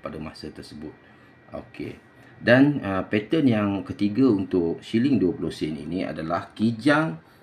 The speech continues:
ah, kita boleh katakan kijang di atas bukit saja. Ini adalah patternnya,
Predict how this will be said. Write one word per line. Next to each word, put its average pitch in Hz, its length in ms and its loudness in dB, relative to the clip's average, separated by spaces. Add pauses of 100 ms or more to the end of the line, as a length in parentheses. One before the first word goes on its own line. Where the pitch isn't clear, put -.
(200)
ah, 87 320 -8
kita 92 160 -4
boleh 92 160 0
katakan 90 400 -4
kijang 92 400 0
di 92 160 0
atas - 240 -6
bukit 87 320 -2
saja. 76 240 -8
Ini 87 400 -2
adalah 80 400 -4
patternnya, 80 480 -4